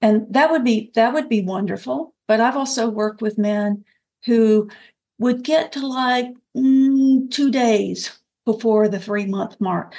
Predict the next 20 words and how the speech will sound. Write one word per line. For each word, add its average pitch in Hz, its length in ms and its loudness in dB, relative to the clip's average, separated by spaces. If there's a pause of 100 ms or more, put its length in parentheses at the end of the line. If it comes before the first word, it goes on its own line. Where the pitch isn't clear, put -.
(360)
and 269 140 -2
suddenly 262 560 2
they 285 180 2
relapse. - 640 -4 (420)
And 269 120 2
again, 262 400 0 (460)
and 262 120 4
again, 247 420 2
and 214 120 2
again. 208 640 0 (560)
I've 220 140 -6
done, 226 640 2
t-, 247 100 -10 (400)
participated 214 680 0
in 202 100 2
disclosures 208 720 -2
that 214 140 -2
happened 220 540 -4 (380)
without 226 480 2
sobriety. - 720 -8